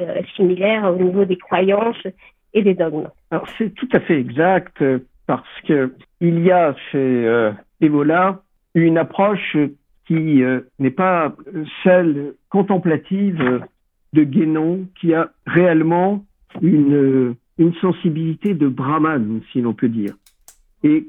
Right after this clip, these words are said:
Speaker 2: qui, euh, aborde chaque façon de se situer dans le monde en fonction de la dimension sacerdotale de l'homme. Chez Evola, c'est pas du tout le, le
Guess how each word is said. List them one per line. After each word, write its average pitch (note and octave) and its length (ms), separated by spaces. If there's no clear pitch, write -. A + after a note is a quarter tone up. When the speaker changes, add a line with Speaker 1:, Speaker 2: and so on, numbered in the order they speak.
Speaker 2:
qui, C#3+ 420
euh, C3 180
aborde D3 840
chaque - 380
façon F#3+ 580
de D#3 180
se D#3 80
situer E3+ 680
dans D3 280
le C3 200
monde G#3 500
en G#3+ 160
fonction F3 640
de C#3+ 640
la D#3 260
dimension E3 640
sacerdotale E3+ 840
de C#3 160
l'homme. C3 400
Chez C4 200
Evola, G#3+ 380
c'est D3+ 160
pas A#3 120
du D#3+ 160
tout C3+ 180
le, A2+ 320
le C3 160